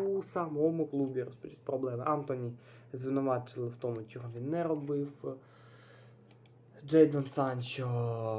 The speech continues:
м, на мій, на мою думку, по нерозумілим абсолютно причинам, е, поссорився з тренером. Хоча можна було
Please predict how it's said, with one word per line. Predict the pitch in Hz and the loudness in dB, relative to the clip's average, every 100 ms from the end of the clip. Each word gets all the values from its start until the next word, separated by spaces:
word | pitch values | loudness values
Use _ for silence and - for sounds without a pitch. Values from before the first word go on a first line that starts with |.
| 110 107 - | -4 -6 -6
м, | 120 127 123 120 120 120 127 127 | -4 -2 -2 0 0 -2 -4 -4
на | 127 | -2
мій, | 135 135 | 0 0
на | 127 | 0
мою | 131 131 | -2 -2
думку, | 127 127 123 120 - 120 120 127 131 139 143 139 143 - - - - | -2 -2 -4 -4 -4 -4 -4 -10 -12 -14 -14 -16 -16 -16 -16 -16 -10
по | - | -2
нерозумілим | 131 131 131 131 135 135 123 120 117 | 0 0 0 6 8 8 6 2 -2
абсолютно | - 135 - - - - | -10 -10 -10 -14 -14 -4
причинам, | - 143 139 - 139 123 117 117 113 | 4 6 6 4 4 4 2 -4 -6
е, | 117 117 113 113 113 | -4 -4 -4 -6 -8
поссорився | - 123 135 123 120 117 131 | -4 -2 2 2 2 -2 -8
з | 123 | -6
тренером. | - 139 156 156 139 131 127 127 123 - - 123 - - - - | -2 2 2 0 -2 -4 -6 -8 -10 -10 -14 -18 -20 -20 -20 -16
Хоча | 123 127 | -10 -6
можна | 127 131 123 120 | -4 -2 -2 -4
було | 113 123 - | -4 -2 -2